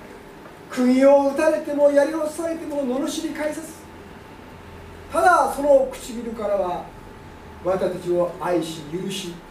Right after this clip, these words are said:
祝福する言葉。イエス様は完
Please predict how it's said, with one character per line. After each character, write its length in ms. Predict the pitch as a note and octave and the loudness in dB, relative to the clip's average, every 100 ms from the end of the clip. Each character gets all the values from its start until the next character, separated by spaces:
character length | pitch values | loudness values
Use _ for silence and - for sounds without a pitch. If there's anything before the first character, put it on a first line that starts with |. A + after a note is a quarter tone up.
| - - | -20 -18
祝 300 | - - D#3+ | -14 -8 -8
福 140 | E3 | -8
す 140 | - F3+ | -12 -12
る 60 | |
言 80 | F3+ | -12
葉。 340 | - - F#3 - - - - - - - - - - - - - - - - - - - - - - - - | -14 -16 -18 -18 -20 -20 -20 -20 -20 -20 -20 -20 -20 -20 -20 -20 -20 -20 -20 -20 -20 -20 -20 -20 -20 -16 -4
イ 80 | F#3 | -2
エ 80 | |
ス 320 | F3+ - - - | -2 -6 -12 -10
様 100 | D3 C3+ E3+ | -8 -8 -10
は 140 | A3 - - - - | -12 -16 -18 -18 -4
完 300 | D4 D4+ | 0 0